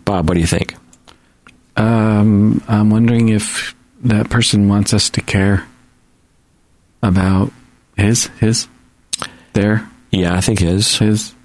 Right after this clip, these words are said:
Speaker 2: pain. And I'm wondering if at the same time, um, receiving care or being open to receiving care scares the hell out of him.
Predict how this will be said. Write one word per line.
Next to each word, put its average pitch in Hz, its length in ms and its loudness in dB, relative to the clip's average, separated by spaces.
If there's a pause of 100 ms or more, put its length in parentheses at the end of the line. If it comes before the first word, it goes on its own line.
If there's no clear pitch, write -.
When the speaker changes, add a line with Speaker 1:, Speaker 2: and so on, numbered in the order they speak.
(160)
Speaker 2:
pain. 98 340 0 (1080)
And 101 200 2
I'm 104 100 2
wondering 104 420 2
if 101 500 -2
at 113 140 -2
the - 80 -2
same 101 320 2
time, 98 500 2 (440)
um, 98 480 2
receiving 104 440 2
care 95 520 0
or 95 200 0
being 95 280 0
open 101 400 0
to 98 260 0
receiving 95 480 0
care 92 420 0 (400)
scares 101 400 -2
the 92 140 2
hell 95 240 2
out 90 140 2
of 90 100 0
him. 92 260 0